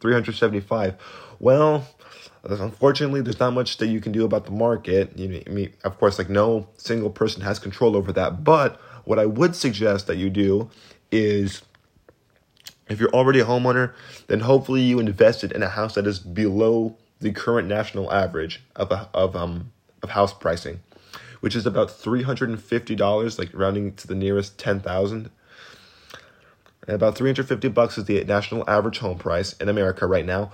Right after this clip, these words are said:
So what I would feel comfortable with, my personal price range, if I were to put da-, uh, put a down payment on a house, the overall price of the house has to range anywhere from two hundred to three hundred thousand dollars,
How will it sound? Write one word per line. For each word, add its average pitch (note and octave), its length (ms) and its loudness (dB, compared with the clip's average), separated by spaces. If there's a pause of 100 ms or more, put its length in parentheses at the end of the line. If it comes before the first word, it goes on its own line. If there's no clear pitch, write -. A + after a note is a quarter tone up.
(120)
So - 220 0
what A2 260 2
I B2+ 180 4
would D3 160 0
feel A2+ 220 -2
comfortable G#2 640 -2
with, F2+ 260 -2
my G#2 160 0
personal A2+ 380 -4
price A#2 320 -2
range, A#2 320 -8 (140)
if - 100 -16
I G#2+ 80 6
were A2+ 80 6
to A2+ 80 4
put B2 320 0
da-, A2 260 2
uh, F2+ 260 4 (260)
put A2+ 120 -2
a G#2+ 40 2
down G2+ 240 0
payment G#2 180 -4
on G#2 80 0
a G2 60 0
house, G2 380 -2 (320)
the G2 140 -6
overall B2+ 360 2
price A#2 320 0
of A#2+ 80 -2
the B2 60 -2
house B2+ 360 -6 (200)
has A2 200 -6
to G#2 100 -4
range G2+ 360 -2
anywhere A2 360 0
from - 160 -10
two A#2+ 300 -4
hundred A2 360 -4
to F#2+ 100 -4
three G#2 180 -4
hundred G2 300 -4
thousand F2+ 340 -2
dollars, C2+ 460 -2